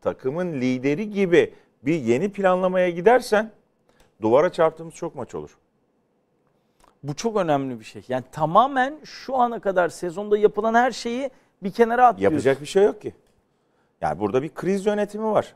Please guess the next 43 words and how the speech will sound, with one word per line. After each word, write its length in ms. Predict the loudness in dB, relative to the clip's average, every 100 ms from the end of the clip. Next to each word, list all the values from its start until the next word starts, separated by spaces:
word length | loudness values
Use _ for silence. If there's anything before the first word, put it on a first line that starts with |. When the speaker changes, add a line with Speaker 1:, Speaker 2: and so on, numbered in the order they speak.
| -4
Speaker 1:
Ha, 160 | -4 -4
yeni 260 | -4 -2 2
bir 60 |
oyuncu 220 | 2 2
tra-, 360 | -6 -2 -2 -2
transferi 440 | -6 -6 -6 -6 -4
olmayacak 600 | -4 -6 -8 -8 -12 -12
ise. 220 | -16 -18 _ _ _ -16
Speaker 2:
O 120 | -6
zaman 260 | -2 -2 -2
hayır, 200 | -2 -2
yeni 260 | -2 -2
oyuncu 200 | -2 -4
transferi 380 | -4 -4 -2 -2
olacaksa 580 | -4 -4 -2 -4 -4 -4
da 60 | -6 -8 -16 -16 -8
buna 240 | -2 0
yönelik 460 | 0 0 -2 -4 -4
yap 180 | -2 -2
oyuncu 280 | -8 -10
Speaker 1:
Ya, 60 | -6
Speaker 2:
transferini 520 | -2 -2 -4 -8 -10
de. 40 | -6
Speaker 1:
e, 40 |
tamam 360 | -4 0 0 0
da 40 |
Speaker 2:
Ya 60 | 4
Speaker 1:
İsmail 140 | 4 6
Speaker 2:
koşabilen 580 | 2 4 2 6 6 8
gard 300 | 8 8 8
al 220 | 6 8
bari 240 | 6 6
o 120 | 2
zaman. 260 | -2 -4 -2
Onda, 220 | 0 4
Speaker 1:
Şimdi 120 | 6
Speaker 2:
oradan 60 | 6 6
Speaker 1:
aldığın 100 | 6
Speaker 2:
devam 180 | 2 0
et. 40 | -2
Speaker 1:
uzun 120 | 0
oyuncu. 360 | 2 0 -2 -8 -12 _ _ _ _ -20 -20 -20 _ _ _ _ _
Speaker 2:
Cehayve. 480 | 0 4 4 2